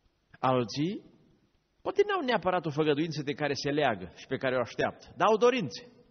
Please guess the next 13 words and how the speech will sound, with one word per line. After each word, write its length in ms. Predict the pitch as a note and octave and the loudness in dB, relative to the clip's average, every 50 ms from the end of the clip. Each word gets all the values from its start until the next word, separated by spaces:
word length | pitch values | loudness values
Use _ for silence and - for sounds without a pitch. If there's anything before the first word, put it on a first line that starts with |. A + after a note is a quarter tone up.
| _ _ _ _ _ _ _ _ | _ _ _ _ _ _ _ _
Fără 260 | - B2+ B2 A#2 A#2 | -6 -4 -2 -2 0
dorințe 360 | A2 B2+ B2 C3+ B2 - D3 | -2 -2 -4 -4 -6 -6 -6
nu 100 | C#3 D#3 | -6 -6
cred 220 | C#3+ D3+ C3+ A#2+ | -6 -6 -6 -6
că 80 | - B2+ | -4 -4
este 220 | A2+ G2+ - A#2 | -4 -4 -4 -6
vreunul. 320 | G2+ G2 G2+ F2 D#2+ - - _ _ _ _ _ _ _ _ _ _ _ _ _ _ _ _ _ _ _ _ _ _ _ _ _ _ _ _ _ _ _ _ _ _ _ _ _ _ _ _ _ _ _ _ _ _ _ _ _ _ _ _ _ _ _ _ _ _ _ _ _ _ _ _ _ _ _ _ _ _ | -4 -4 -4 -6 -8 -12 -18 _ _ _ _ _ _ _ _ _ _ _ _ _ _ _ _ _ _ _ _ _ _ _ _ _ _ _ _ _ _ _ _ _ _ _ _ _ _ _ _ _ _ _ _ _ _ _ _ _ _ _ _ _ _ _ _ _ _ _ _ _ _ _ _ _ _ _ _ _ _
Dar 460 | - A#2 - C#3+ D3 D3 C#3 - G#2 - - - - - - _ | -14 -2 0 2 2 4 2 0 -4 -6 -12 -18 -20 -20 -16 _
acestea 600 | - A#2 A2 - - D3 - - - C3+ A#2+ A2+ | -6 -6 -4 -2 -2 -2 -2 -2 -2 -2 -2 -2
nu 240 | A#2+ C#3+ A#3 D4+ - | -2 -2 -2 -2 -4
pot 300 | - - C#4+ A#3 - - | -4 -2 0 0 0 -2
fi 220 | - - F#3 E3+ | -4 -4 0 0
atinse 880 | D#3+ C#3 - - F3+ F3 D3 B2 G#2+ F#2 - - G#2 F2+ D#2+ D2+ - | 0 -2 -2 -2 0 0 0 0 -2 -6 -6 -6 -6 -8 -8 -10 -16